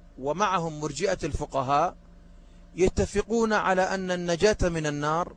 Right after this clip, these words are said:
لا بد فيها من قول القلب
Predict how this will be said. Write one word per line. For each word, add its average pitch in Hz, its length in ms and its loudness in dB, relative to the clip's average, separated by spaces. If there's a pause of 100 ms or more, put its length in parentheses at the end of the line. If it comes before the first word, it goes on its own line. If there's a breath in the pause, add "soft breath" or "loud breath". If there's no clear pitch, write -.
(200)
لا 156 260 6
بد 196 560 2 (440 soft breath)
فيها 196 480 0
من 165 220 -4
قول 190 380 4
القلب 208 640 2